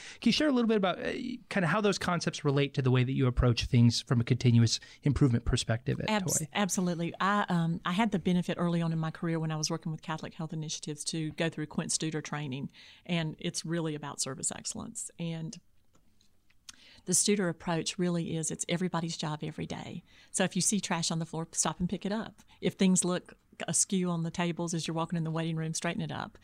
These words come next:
Speaker 2: Um, help somebody when you're walking along. Uh, get them, do some wayfinding. Um, it's everybody's job to make everybody feel welcome in your house. And, and until in, in our clinics, that's our house. And, um, so for me,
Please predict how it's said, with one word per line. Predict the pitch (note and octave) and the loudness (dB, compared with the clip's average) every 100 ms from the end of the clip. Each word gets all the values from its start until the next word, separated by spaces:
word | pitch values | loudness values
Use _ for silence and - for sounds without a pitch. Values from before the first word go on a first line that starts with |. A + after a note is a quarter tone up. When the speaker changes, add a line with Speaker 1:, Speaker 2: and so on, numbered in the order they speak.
| - - - | -20 -20 -2
Speaker 2:
Um, | E3+ D#3+ | 2 2
help | D#3 G3+ G#3 | 2 0 0
somebody | - E3 D#3 D3+ - F3 | -2 -2 0 -4 -6 -4
when | E3+ | -4
you're | E3 | -2
walking | D#3 D#3 - D#3 | -2 -4 -4 -6
along. | D3+ D3+ D3+ D#3 E3+ - - - | -6 -6 -6 -8 -10 -14 -20 -6
Uh, | - E3 E3 - | -2 0 -2 -2
get | G3 - | -2 -2
them, | - D#3 | -4 0
do | F#3 | 2
some | F#3+ E3+ | 2 2
wayfinding. | E3 D#3+ D#3+ D3+ D3+ - - - | 0 -4 -6 -6 -6 -6 -8 -6
Um, | D#3 D3+ D3+ - - - | -6 -6 -8 -14 -20 -6
it's | F3+ - | -4 0
everybody's | G#3+ A3 A3 F#3+ F#3 F3 | -2 0 0 0 0 -2
job | - E3 D#3 F3+ | -4 -4 -4 -2
to | |
make | D#3+ D#3 - - | 0 -2 -6 -4
everybody | F3+ F3 E3 D#3+ | -2 0 -2 -6
feel | - D#3 | -4 -6
welcome | D3+ D#3 D#3 - F3 F#3+ | -4 -6 -6 -6 -6 0
in | E3 | 0
your | E3 D3+ | 2 -2
house. | D3+ - D#3 - | -4 -4 -4 -2
And, | F3 - | -4 0
and | F3+ E3+ - _ _ E3 | 0 -2 -4 _ _ 0
until | F3 - G#3 | 2 2 2
in, | F3 E3 | 2 0
in | - E3+ | 0 0
our | F#3 | 0
clinics, | F#3 A3+ A3 D#3 | 0 2 2 0
that's | - F3 F3+ | -2 -2 -2
our | F3+ | 0
house. | F#3+ F3 - - - - - - | -2 -2 -4 -8 -10 -16 -18 -4
And, | G3 F3+ E3+ E3+ - - | 2 4 4 2 -2 -4
um, | F3 E3+ E3 E3+ - - - | -4 -4 -6 -8 -14 -20 -4
so | - G#3+ F#3+ F3+ - | 0 2 2 0 -4
for | - G3 | 2 6
me, | F#3 G3 A#3 E3+ E3 | 8 8 6 4 0